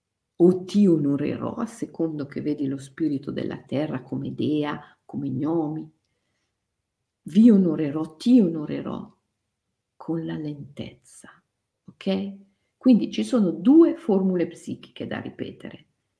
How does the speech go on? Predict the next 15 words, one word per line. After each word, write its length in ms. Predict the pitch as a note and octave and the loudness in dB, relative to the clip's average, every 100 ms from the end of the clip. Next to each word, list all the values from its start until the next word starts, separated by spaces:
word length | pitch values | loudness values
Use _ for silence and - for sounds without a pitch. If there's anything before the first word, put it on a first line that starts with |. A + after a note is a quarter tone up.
| _ _ _ _ _ - | _ _ _ _ _ 2
in 160 | F#3+ | 2
questo 360 | F#3+ B3+ B3 F#3 | 4 0 2 4
minuto 960 | F#3+ A3 C4 G#3+ D#3+ - - - - _ _ _ _ | 8 10 10 8 4 -2 -10 -12 -16 _ _ _ _
di 160 | D#3 | -2
immersione 680 | F#3 F3 E3 - - D3 - | 0 2 -2 -6 -12 -10 -10
profonda, 880 | - B2+ - - - - - - _ _ _ _ _ - | -8 -10 -10 -14 -14 -14 -18 -20 _ _ _ _ _ -4
in 120 | F#3 | -2
cui 260 | F#3 C4+ C4+ | 4 4 4
pratichi 720 | E3 D3 - - - - - | 2 -4 -6 -10 -10 -10 -2
il 140 | G3+ G3 | -2 -2
Prithvi 460 | - C#3 - D#3 | -4 -8 -6 -8
Mudra. 440 | D3 C#3 C3+ - - _ _ _ _ - | -8 -8 -12 -20 -20 _ _ _ _ -2
La 160 | F3+ | 0
prima 400 | F3+ B3+ C#4+ F3 | 2 4 4 2
è: 280 | - - - | -2 -8 -16